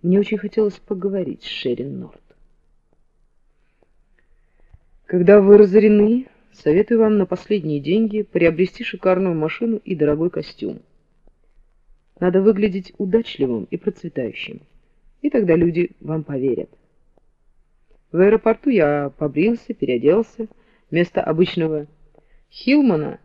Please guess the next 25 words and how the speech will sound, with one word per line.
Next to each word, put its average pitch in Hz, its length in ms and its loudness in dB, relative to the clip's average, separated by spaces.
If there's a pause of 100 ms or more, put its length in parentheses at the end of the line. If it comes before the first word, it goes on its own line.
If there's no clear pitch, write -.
(560)
взял 190 440 4
в 240 40 -6
бюро 240 240 4
проката 214 460 2
автомобилей 175 640 2
Херца 214 520 -2
шикарный 262 640 0
Крайслер, - 680 -4 (520)
бросил 254 400 4
дорожную 165 440 4
сумку 160 380 -2
в 143 40 -6
багажник 247 800 0 (160)
и 165 80 0
остановился 208 640 2
у 185 40 2
ближайшего 160 640 0
паба. 143 480 -6 (1600)
Я 170 120 4
заказал 240 340 6
двойную 214 460 8
порцию 196 380 0
яичницы 196 480 -4
с - 100 -14
ветчиной, 139 500 -8